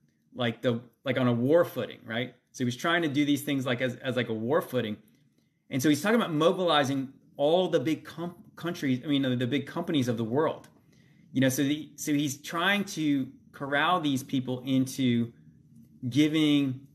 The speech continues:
himself trillions, maybe potential antichrist, maybe he is the potential antichrist,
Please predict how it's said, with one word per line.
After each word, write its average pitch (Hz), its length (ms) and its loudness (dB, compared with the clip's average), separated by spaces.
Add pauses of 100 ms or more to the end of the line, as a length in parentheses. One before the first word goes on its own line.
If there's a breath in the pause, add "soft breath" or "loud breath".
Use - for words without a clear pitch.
(880)
himself 120 500 -2
trillions, 202 640 -2 (360)
maybe 135 340 2
potential 143 440 -4
antichrist, 160 600 -2
maybe 123 300 0
he 143 200 0
is 147 100 -2
the 147 60 -12
potential 165 360 -8
antichrist, 170 400 -4